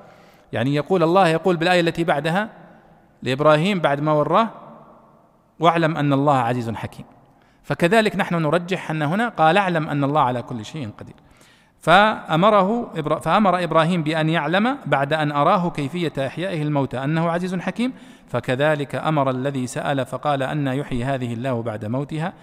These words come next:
بعد أن أراه كيفية إحيائه إياها، أن يعلم أن الله على كل شيء قدير. إذن لاحظوا الطبري رحمه الله هنا كيف أنه في موضع يقول: "لا نحتاج نرجح بين القراءتين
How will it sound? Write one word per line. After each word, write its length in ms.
بعد 320
أن 220
أراه 440
كيفية 580
إحيائه 560
إياها، 440
أن 120
يعلم 420
أن 280
الله 280
على 300
كل 300
شيء 340
قدير. 460
إذن 380
لاحظوا 320
الطبري 260
رحمه 360
الله 200
هنا 280
كيف 260
أنه 480
في 140
موضع 360
يقول: 400
"لا 100
نحتاج 360
نرجح 440
بين 140
القراءتين 680